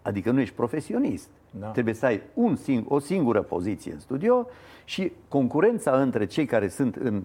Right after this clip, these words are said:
Speaker 1: invitați în studio este care scuipă mai tare în, că, în victimă, care e absentă. Da? Sau rare
Speaker 2: Aproape
Speaker 1: ori
Speaker 2: de
Speaker 1: invită
Speaker 2: fiecare
Speaker 1: câte
Speaker 2: dată.
Speaker 1: un, uh,
Speaker 2: E,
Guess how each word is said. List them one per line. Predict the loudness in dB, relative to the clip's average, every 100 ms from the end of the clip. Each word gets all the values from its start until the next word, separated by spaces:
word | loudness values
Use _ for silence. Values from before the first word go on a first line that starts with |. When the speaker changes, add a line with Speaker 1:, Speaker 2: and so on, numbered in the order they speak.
| -8 -20 -6
Speaker 1:
invitați | -4 -2 0 2 0 -4 -8
în | -6
studio | -6 -4 -2
este | -2 -2
care | 0 0
scuipă | 0 -2 -2 0
mai | -2 0
tare | 0 2
în, | 2 0 -6 -14 -20 -20
că, | -6 -2 -2 -6 -14 -8 -2
în | 0
victimă, | 0 -2 0 -2 -2 -4 -2
care | 2 4
e | 4
absentă. | 2 0 -2 -8 -12 _ _ _
Da? | -2 -2 -2 -12
Sau | 0 2 2 0 -6
rare | 0 4
Speaker 2:
Aproape | 4 4
Speaker 1:
ori | 4
Speaker 2:
de | 2
Speaker 1:
invită | 2 2
Speaker 2:
fiecare | 2 2
Speaker 1:
câte | 2
Speaker 2:
dată. | 2
Speaker 1:
un, | 2 0
uh, | 0 0 -2 -8 -20
Speaker 2:
E, | -8